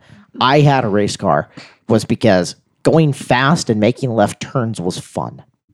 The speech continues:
right? Whether it's the competition aspect of it,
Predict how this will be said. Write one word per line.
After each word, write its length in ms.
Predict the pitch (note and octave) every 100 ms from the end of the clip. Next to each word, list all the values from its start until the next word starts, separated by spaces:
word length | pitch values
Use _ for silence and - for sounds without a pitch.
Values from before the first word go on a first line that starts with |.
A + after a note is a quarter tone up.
| _ _ -
right? 340 | G#2 G#2+ - - _ _ -
Whether 300 | G2+ F#2 F#2
it's 200 | E2+ -
the 80 | F2+
competition 840 | A2 F#2 - - C#3 D#3 D3 C#3 _ _ -
aspect 520 | C#3 - C3 - C#3
of 120 | C3
it, 180 | C#3+